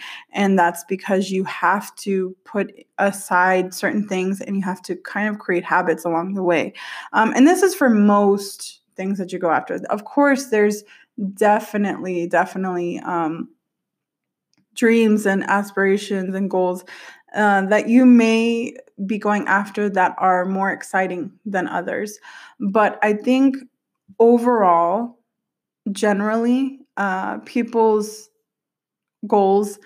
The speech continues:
tend to, um, not be, it's not like an exciting day-to-day thing to try to better yourself. I guess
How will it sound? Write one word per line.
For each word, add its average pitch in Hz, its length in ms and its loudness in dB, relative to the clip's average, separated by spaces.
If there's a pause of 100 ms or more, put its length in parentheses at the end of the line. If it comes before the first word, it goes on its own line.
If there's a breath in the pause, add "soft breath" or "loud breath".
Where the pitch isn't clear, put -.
(480 soft breath)
tend 226 440 -4
to, 214 800 -2
um, 208 640 -6
not 220 460 4
be, 214 320 0 (100)
it's 214 240 -4
not 214 320 2
like 208 260 -4
an 208 80 -2
exciting 196 600 -2
day-to-day 185 520 0
thing 202 520 2
to - 120 -12
try 185 520 -2
to 185 420 -4
better 185 320 2
yourself. - 580 -4 (520 loud breath)
I 214 80 -4
guess 240 280 2